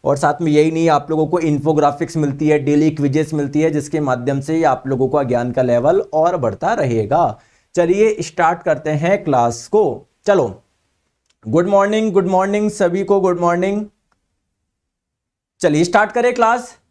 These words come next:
चलिए, तो पहला क्वेश्चन आपके स्क्रीन पे आ चुका है।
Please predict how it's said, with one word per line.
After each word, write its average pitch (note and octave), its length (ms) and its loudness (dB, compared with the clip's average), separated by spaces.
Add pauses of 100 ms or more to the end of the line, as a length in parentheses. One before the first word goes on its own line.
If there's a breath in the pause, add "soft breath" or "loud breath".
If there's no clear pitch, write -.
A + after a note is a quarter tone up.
(220)
चलिए, F#3 500 0 (280 soft breath)
तो G3+ 80 2
पहला G3+ 480 2
क्वेश्चन G#3+ 480 -2 (100)
आपके E3 360 0
स्क्रीन E3+ 420 0
पे F3 320 -2
आ C3 140 2
चुका D#3+ 380 0
है। E3 420 0